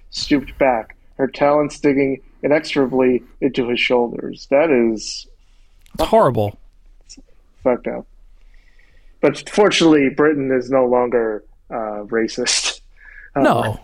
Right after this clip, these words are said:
Speaker 1: <laughs> no. For the, for the, for the makers of Brexit. The lyrics contain some of the Maharishi's favorite sayings related to the meditation practice.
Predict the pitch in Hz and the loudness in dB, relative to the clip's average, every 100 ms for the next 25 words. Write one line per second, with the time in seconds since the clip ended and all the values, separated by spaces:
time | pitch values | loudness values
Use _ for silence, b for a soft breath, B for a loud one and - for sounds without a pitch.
0 | - - 170 151 147 - - - - - | -12 0 0 2 0 -2 -16 -20 -20 -20
1 | - - - - - _ _ - _ - | -20 -20 -20 -20 -20 _ _ -20 _ -20
2 | b b - 135 127 - - 139 127 170 | b b -2 0 0 -2 -2 0 2 -2
3 | - 165 175 262 254 165 147 131 123 - | -2 -2 2 2 2 2 0 0 -2 -2
4 | - - - _ - - B B B B | -16 -16 -20 _ -20 -20 B B B B
5 | B - 175 277 269 - 220 208 190 175 | B 0 2 2 0 -2 0 2 2 2
6 | 185 175 165 170 170 165 156 165 - 143 | 2 2 2 2 2 2 0 -4 0 2
7 | 139 143 190 233 190 135 131 131 135 135 | 2 0 0 2 0 -2 0 2 2 0
8 | 131 127 127 123 131 123 127 113 139 156 | -4 -2 0 -2 -4 -6 -6 -2 0 0
9 | - 117 - | -4 -16 -16